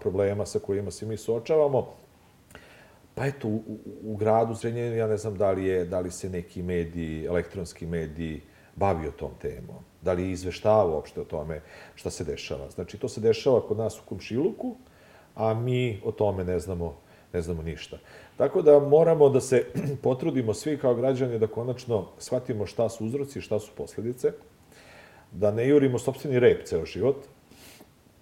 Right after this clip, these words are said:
Ja, za mene, ova priča sa, sa Vijetnamcima, zapravo sa ljudima iz Vijetnama, ti nesrećnim ljudima koji su tu dovedeni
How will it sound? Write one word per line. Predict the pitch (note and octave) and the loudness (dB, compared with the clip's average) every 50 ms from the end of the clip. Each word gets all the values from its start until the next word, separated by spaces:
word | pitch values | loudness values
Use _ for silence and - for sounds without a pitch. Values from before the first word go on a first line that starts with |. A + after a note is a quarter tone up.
| _ - - G#2+ | _ -16 -6 0
Ja, | G2 G2+ G#2 G#2 G2 | 4 6 8 8 8
za | F2+ - G2+ | 6 2 0
mene, | G2+ G#2+ A2 G#2 G#2+ G2 - - - - F#2+ | 2 4 4 4 4 2 2 -2 -8 -10 -4
ova | G2+ F#2+ G2 G2+ G2 F2 | 0 4 4 6 4 4
priča | - B2+ A#2+ A#2+ - A#2 | 2 0 -2 0 0 -2
sa, | - - - G#2 G#2 G2+ E2+ E2 - - G2 F#2+ F#2 F#2 | 0 2 4 4 4 4 2 -2 -8 -6 -6 -4 -4 -6
sa | F#2 - A2 | -4 -4 -2
Vijetnamcima, | G2+ G#2 G2+ F#2+ - - G#2 A2 A2+ - - B2+ B2+ B2+ A#2+ A2+ G#2+ G2+ F#2 | -2 0 -2 -2 -2 -2 -2 -2 -2 -4 -6 -2 0 2 2 2 2 0 -2
zapravo | F#2 G#2+ G#2 - G#2+ F#2+ F2+ | -2 -2 -2 -2 -2 -2 -2
sa | - - G#2 | -4 -4 -4
ljudima | G#2+ A2 G#2 A2 G2+ G2 | -4 -2 -2 -2 -4 -4
iz | F#2 F2 G#2+ | -4 -2 0
Vijetnama, | A#2+ A2 - - F#2+ F#2 F#2 F#2 F2 E2 E2 - - | 0 0 0 -2 -4 -6 -6 -4 -6 -6 -8 -8 -8
ti | G#2 | -8
nesrećnim | F#2+ F#2+ F2+ - - - - A2 G2+ | -6 -6 -6 -8 -10 -12 -10 -6 -2
ljudima | G2+ G#2+ A2 A2 G2+ F#2+ F2 | 0 0 0 0 -2 -6 -6
koji | - F#2 F2+ F2 | -6 -4 -4 -4
su | - - F#2+ | -6 -8 -12
tu | - - G2 | -10 -8 -4
dovedeni | F#2 F#2 F#2+ F#2+ G2 G#2 G#2 G2 F2+ D#2+ C#2+ | -2 -2 0 2 4 2 2 2 -2 -6 -8